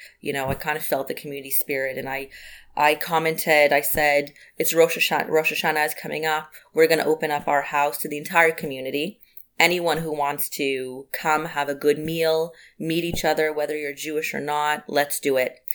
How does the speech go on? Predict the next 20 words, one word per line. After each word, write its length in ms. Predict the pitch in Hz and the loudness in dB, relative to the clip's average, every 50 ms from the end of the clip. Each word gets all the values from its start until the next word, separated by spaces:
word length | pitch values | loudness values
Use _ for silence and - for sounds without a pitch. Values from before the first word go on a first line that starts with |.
| - - - - - | -20 -20 -18 -10 -4
We 140 | 151 160 | 2 4
ended 160 | 156 160 170 180 | 4 4 4 2
up 80 | 175 | 0
having 260 | - 165 160 165 160 | 0 0 0 0 -2
a 60 | 160 156 | -4 -4
garden 340 | - 156 143 147 151 170 | -2 0 2 2 0 -2
party 460 | 170 - - 165 160 165 165 165 170 175 | -4 -6 -4 -2 -2 -2 -2 -4 -4 -4
and 80 | 165 | -4
about 200 | 160 151 143 147 | -2 -2 -4 -4
fifty 440 | - - - 180 170 170 - - 170 | -6 -4 -2 -2 -2 -2 -2 -6 -6
people 440 | - - 156 151 151 - 151 151 151 | -8 -8 -8 -8 -6 -6 -6 -6 -6
came, 520 | - - 160 143 135 131 131 147 165 185 - | -6 -8 -8 -8 -6 -8 -10 -12 -14 -14 -10
and 160 | - - 151 151 | -8 -6 -2 0
that 180 | 147 143 143 | 2 2 0
was 140 | 143 151 - | -2 -4 -8
kind 240 | - - 139 139 147 | -8 -8 -8 -8 -8
of 100 | 147 147 | -8 -8
an, 160 | 143 147 - - - | -8 -10 -10 -8 -6
our 220 | - - - - - | -4 -2 -2 -4 -4
introduction 840 | 156 160 - - 160 156 151 185 - - - 185 151 143 156 165 | -6 -6 -6 -4 -2 -2 -2 -2 -2 -4 -4 -4 -4 -4 -6 -10